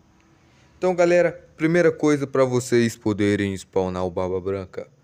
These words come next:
vocês têm que ter dinheiro ou gen pra girar fruta. Mas por que girar fruta? Porque você vai precisar de uma Quake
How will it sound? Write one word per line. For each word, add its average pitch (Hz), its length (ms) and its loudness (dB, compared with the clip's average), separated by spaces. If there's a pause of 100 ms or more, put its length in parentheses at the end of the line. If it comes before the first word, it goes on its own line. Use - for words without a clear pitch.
(220)
vocês 107 320 -10
têm 107 220 -10
que 104 60 -20
ter 110 160 -6
dinheiro 107 440 -6
ou 120 80 -2
gen 113 380 -10 (500)
pra 107 140 -2
girar 110 400 -6
fruta. 113 680 -10 (1700)
Mas 131 160 -4
por 156 180 -10
que 160 140 -4
girar 151 280 -2
fruta? 131 560 -10 (260)
Porque - 180 -10
você 104 240 -12
vai 101 120 -6
precisar 107 880 -8 (800)
de 107 380 -12 (1000)
uma 104 220 -6
Quake 127 1040 2